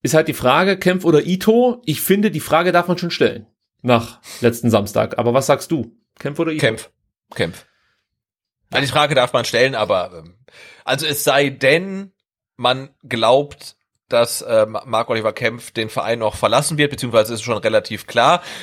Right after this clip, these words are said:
Speaker 2: ähm, oder er nervt alle mit irgendwelchen <laughs> Wechsel-, <laughs> Wechselgerüchten. Also wenn man ihn quasi so ein bisschen abstrafen will, ähm, und ihm zeigen will, hey, es geht doch ohne dich. Ähm, aber ich glaube, im Grunde genommen, äh, können wir uns über die gleiche Dreierkette wie in der vergangenen Saison freuen.
Speaker 1: Ja, gehe ich mit. Mafropanos, Anton, Kempf.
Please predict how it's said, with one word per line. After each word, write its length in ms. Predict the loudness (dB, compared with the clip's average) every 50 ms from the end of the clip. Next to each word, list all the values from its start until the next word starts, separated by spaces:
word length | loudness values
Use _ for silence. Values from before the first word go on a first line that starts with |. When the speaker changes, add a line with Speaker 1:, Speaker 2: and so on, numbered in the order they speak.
| -12 -4 2
Speaker 2:
ähm, 320 | 4 6 6 6 4 2 0
oder 260 | 2 4 4 4 4
er 80 | 2 0
nervt 320 | 0 0 0 0 0 -2
alle 200 | -8 -6 -6 -8
mit 120 | -10 -8
irgendwelchen 560 | -8 -8 -8 -6 -6 -6 -4 -4 -4 -6 -4 -4
<laughs> 40 |
Wechsel-, 380 | -4 -4 -4 -2 -2 -2 -2 -4 -4 -6 -6 -6
<laughs> 160 | -6 -4 -4
Wechselgerüchten. 640 | -4 -2 -2 -2 -4 -4 -4 -4 -4 -4 -4 -2 -2
Also 160 | -2 -2 -4 -6 -8 -10 -4 0
wenn 120 | 2 4
man 120 | 4 4
ihn 100 | 2 2
quasi 300 | 2 2 2 2 2 0
so 60 | -2 -4
ein 20 |
bisschen 180 | -4 -4 -4 -2
abstrafen 540 | -2 -2 0 0 0 2 2 0 0 0
will, 180 | 2 2 2 0 -2 -6 -12 -4 0
ähm, 380 | 2 4 4 2 0 -6 -10
und 180 | -10 -10 -10 -10
ihm 160 | -10 -12 -6
zeigen 300 | 0 2 2 2 2 2
will, 80 | 0 0
hey, 100 | 0 0
es 100 | 0 -2
geht 120 | -2 -4
doch 80 | -2 0
ohne 260 | 2 2 2 2 2
dich. 260 | 0 0 0 0 0
Ähm, 200 | 0 0 0 0 -4
aber 320 | -4 -2 0 0 -2 -2 -4
ich 100 | -6 -4
glaube, 220 | -2 0 0 0 -2
im 80 | -6
Grunde 260 | -6 -4 -4 -2 0
genommen, 360 | 0 0 2 2 2 0 0 -4 -10 -12 -14 -10 -4
äh, 380 | 0 2 4 4 4 4 2
können 260 | 0 0 -2 -2 0 0
wir 80 | 0
uns 120 | -2 -2 -2
über 120 | -4 -4
die 100 | -4 -2
gleiche 300 | 2 2 2 2 2 0
Dreierkette 560 | -2 2 2 2 2 2 0 -4 -4 -4 -4
wie 40 | -2
in 40 | -2
der 80 | -2 -2
vergangenen 360 | -2 -2 -2 -2 -2 -2 -4
Saison 280 | -6 -6 -4 -4 -4 -6
freuen. 360 | -6 -8 -10 -10 -10 -12 -18 _ _ -4
Speaker 1:
Ja, 180 | -4 -4 -4 -4 _ _ _
gehe 120 | 0 2 2
ich 100 | 2 2
mit. 320 | 0 0 -2 -6 _ -6
Mafropanos, 580 | -2 -2 -2 -2 -4 -2 0 0 0 0 -2 -4
Anton, 460 | -4 -4 -4 -4 -6 -6 -8 -4 -2
Kempf. 320 | -2 0 0 -2 -6 -10